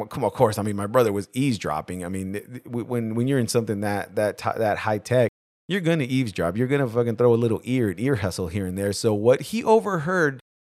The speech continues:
the, the, the, the, the, apparently it was, like, a man in a suit and talking to his boss and some other guy in a suit. And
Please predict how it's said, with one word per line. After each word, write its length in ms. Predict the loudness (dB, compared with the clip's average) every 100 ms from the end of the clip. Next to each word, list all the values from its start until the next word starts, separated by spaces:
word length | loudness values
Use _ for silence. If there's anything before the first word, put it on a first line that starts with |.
| _ _ -16
the, 500 | -4 0 0 0 -2
the, 260 | 2 4 4
the, 300 | 4 2 2
the, 260 | 2 0 0 -2
the, 120 | -2
apparently 520 | 0 -2 2 0 2
it 40 | 2
was, 80 |
like, 120 | 2 0
a 60 |
man 320 | 0 0 0
in 60 | -2
a 40 |
suit 380 | -2 0 2 2
and 100 | 0
talking 320 | 2 0 0
to 220 | -4 -2 -2
his 160 | -4
boss 420 | 0 2 2 0
and 100 | -4
some 140 | -4 0
other 160 | 0
guy 160 | 0 -2
in 80 | -4
a 40 |
suit. 340 | -2 0 0 -2
And 260 | -4 -6